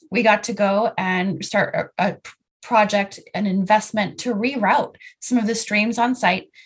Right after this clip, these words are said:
to keep clean water clean and away from infiltrating through legacy waste. Next summer, we'll be,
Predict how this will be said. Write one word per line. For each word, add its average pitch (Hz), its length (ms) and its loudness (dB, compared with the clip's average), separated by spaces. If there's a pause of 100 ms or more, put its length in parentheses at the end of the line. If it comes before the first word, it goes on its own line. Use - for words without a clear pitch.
(180)
to - 80 -8
keep 294 340 -8
clean 247 300 0
water 247 240 2
clean 185 480 -4
and 208 80 0
away 196 360 0
from 196 280 -4
infiltrating 185 720 -4 (300)
through 214 200 -6
legacy 175 460 -2
waste. - 420 -10 (320)
Next 202 400 2
summer, 269 480 0 (240)
we'll 233 120 2
be, 214 300 0